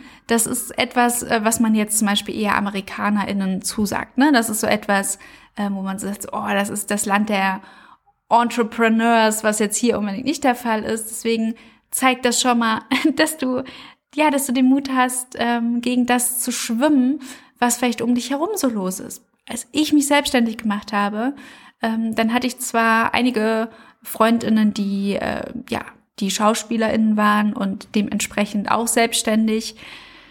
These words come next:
Aber ansonsten so wirkliche Business-Leute oder, ne, auch Leute, die irgendwie Marketing machen oder die,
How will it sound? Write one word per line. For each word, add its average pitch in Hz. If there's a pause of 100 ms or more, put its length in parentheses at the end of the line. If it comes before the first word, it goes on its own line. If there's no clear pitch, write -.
(400)
Aber 240
ansonsten 233
so 220
wirkliche 233
Business-Leute 214
oder, 196
ne, 254
auch 208
Leute, 214
die 208
irgendwie 208
Marketing 220
machen 208
oder 196
die, 202